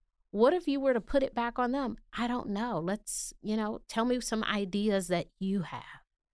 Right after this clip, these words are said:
What other things have you thought of?" Sometimes we feel like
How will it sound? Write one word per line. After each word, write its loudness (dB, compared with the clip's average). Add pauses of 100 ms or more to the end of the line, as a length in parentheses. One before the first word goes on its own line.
(360)
What 4
other 2
things -2
have -2
you -4
thought -2
of?" -12 (1000)
Sometimes 2
we -4
feel -2
like -2